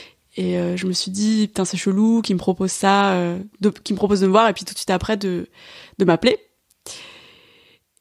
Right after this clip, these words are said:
Et, euh, je me dis, euh, ça sent pas bon. Et là, il m'appelle et effectivement, euh, bah, il m'annonce que, euh, en gros, euh,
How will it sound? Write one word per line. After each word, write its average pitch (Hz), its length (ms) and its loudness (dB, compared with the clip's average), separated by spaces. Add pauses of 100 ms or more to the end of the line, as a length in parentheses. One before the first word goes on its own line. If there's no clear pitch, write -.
(140)
Et, 262 640 4
euh, 208 100 4
je 196 120 -4
me 190 160 2
dis, 233 520 -2
euh, 180 600 0 (160)
ça 196 160 -4
sent 185 120 -2
pas 175 160 -4
bon. 220 400 -4
Et 190 80 -2
là, 208 100 4
il 226 60 2
m'appelle 208 460 2
et 180 80 6
effectivement, 190 720 -2
euh, 180 420 -2
bah, 165 160 -4
il 170 60 -2
m'annonce 180 380 -2
que, - 100 -10
euh, 180 460 -2 (1000)
en 185 120 2
gros, 185 340 4
euh, 175 220 2